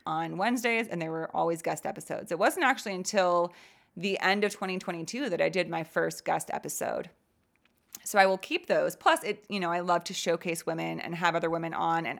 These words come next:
I don't want it always just to be me <laughs> talking.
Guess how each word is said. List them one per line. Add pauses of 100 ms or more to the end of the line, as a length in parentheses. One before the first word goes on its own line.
(120)
I
don't
want
it
always
just
to
be
me
<laughs>
talking.